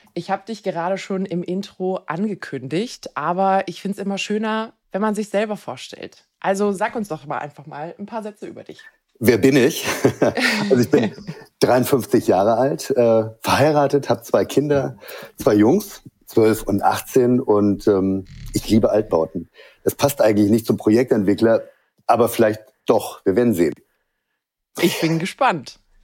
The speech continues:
Speaker 2: Ich bin, äh, Architekt und Stadtplaner von meiner Ausbildung her. Ich habe in Darmstadt studiert und, ähm, habe nach zwei Jahren Architekt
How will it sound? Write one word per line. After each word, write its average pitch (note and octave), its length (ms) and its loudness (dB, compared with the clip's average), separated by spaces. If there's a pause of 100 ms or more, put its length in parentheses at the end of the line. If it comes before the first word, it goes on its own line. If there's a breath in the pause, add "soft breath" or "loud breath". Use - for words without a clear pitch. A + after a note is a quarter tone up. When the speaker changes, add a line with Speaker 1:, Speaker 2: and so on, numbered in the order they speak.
(360)
Speaker 2:
Ich - 260 0
bin, A#2+ 360 4
äh, G#2+ 400 4 (200)
Architekt - 520 0
und F2 100 0
Stadtplaner A#2 480 0
von F#2+ 140 -2
meiner F2 180 2
Ausbildung G#2 480 0
her. A#2+ 300 2
Ich B2+ 140 -8
habe - 120 -4
in D2+ 80 -2
Darmstadt D#2 420 0
studiert F#2 600 0 (640 loud breath)
und, G#2 520 4
ähm, G2+ 460 4
habe A2+ 880 2
nach G#2 360 2
zwei A2 260 0
Jahren A2 420 4
Architekt - 920 -6